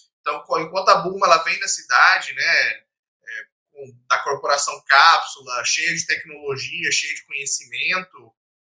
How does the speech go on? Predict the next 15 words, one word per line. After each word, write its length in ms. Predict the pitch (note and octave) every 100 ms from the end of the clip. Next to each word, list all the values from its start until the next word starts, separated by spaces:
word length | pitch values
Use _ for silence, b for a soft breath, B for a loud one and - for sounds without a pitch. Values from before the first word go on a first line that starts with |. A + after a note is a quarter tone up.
| _
você 380 | C#3 - D#3+ D#3
contrasta 720 | F3 F3 F3 E3 E3+ - F#3
ela 260 | E3 E3+ F3
ali 320 | D#3+ E3+ -
com, 340 | F#3 F#3+ G3
com 200 | _ F#3
o 40 | F#3
garoto 380 | F#3 F3+ F3+ -
do 100 | _
campo, 440 | - F3 F3+ - -
que 100 | -
vivia 340 | - - B2+
sozinho, 920 | - G3 G#3 - E3 G3 D#3+ C3 A#2+ - _ _ _ _
né? 200 | D3 D#3 C#3+
Não, 300 | C3+ B2+